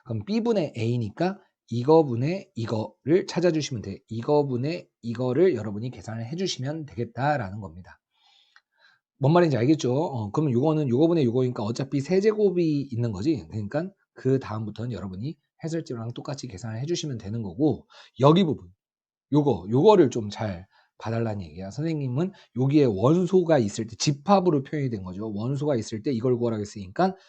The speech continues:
아, 결국은 A, B, C의 대소 판별을 하는 거였구나. 이렇게 생각을 해주시면 되겠습니다. 뭔 말인지 아시겠죠? 어, 그래. 그래서 이제 대소 판별, 대소 판별은 이제 십이 거듭적으로 하는 거고, 어, 그다음 결국 이렇게 B분의 A라서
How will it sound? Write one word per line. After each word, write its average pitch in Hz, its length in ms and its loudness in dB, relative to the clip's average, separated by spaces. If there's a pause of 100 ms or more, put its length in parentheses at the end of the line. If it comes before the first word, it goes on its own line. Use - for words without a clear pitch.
아, 98 240 -8
결국은 113 460 -4
A, 110 220 -6
B, 113 80 -4
C의 127 360 -4 (240)
대소 113 320 -8
판별을 113 600 -6
하는 147 260 -8
거였구나. 104 600 -10
이렇게 143 400 0
생각을 135 320 -4
해주시면 120 360 -8
되겠습니다. 92 540 -16 (760)
뭔 135 160 2
말인지 165 220 4
아시겠죠? 123 520 0
어, 143 440 -6
그래. 101 280 -10 (140)
그래서 117 300 -4
이제 113 240 -6 (220)
대소 120 200 -4
판별, 113 440 -10
대소 113 200 -8
판별은 123 500 -6
이제 101 160 -10 (140)
십이 175 540 -6 (160)
거듭적으로 110 440 -8
하는 175 220 -4
거고, 120 420 -8 (240)
어, 92 180 -18
그다음 101 360 -10
결국 107 440 -8
이렇게 - 200 -20
B분의 139 360 -6
A라서 101 460 -10